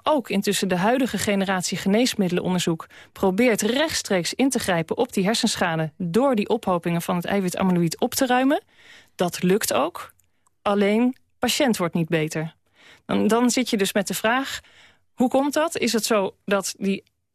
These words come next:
eiwitophopingen niet de oorzaak zijn, maar ook een gevolg? Eh, dus dat je er te laat bij bent.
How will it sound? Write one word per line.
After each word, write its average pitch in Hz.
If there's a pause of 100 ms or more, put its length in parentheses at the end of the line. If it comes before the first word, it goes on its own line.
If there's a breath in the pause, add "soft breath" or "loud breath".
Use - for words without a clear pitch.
(120)
eiwitophopingen 208
niet 208
de -
oorzaak 233
zijn, 160
maar 175
ook 214
een 247
gevolg? 254 (360 loud breath)
Eh, 196
dus 196
dat 190
je 202
er 180
te 208
laat 180
bij 175
bent. 254